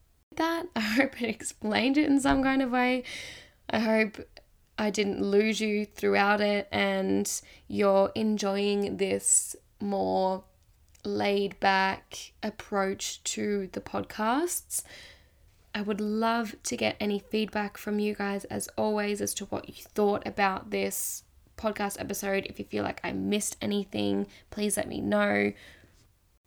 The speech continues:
And we've got this, guys. Lastly,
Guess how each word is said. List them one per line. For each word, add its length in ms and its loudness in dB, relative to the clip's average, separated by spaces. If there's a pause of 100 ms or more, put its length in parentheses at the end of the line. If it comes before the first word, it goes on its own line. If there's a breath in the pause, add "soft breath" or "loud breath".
(680)
And 160 -2
we've 260 2
got 240 0
this, 180 -2
guys. 440 -2
Lastly, 720 0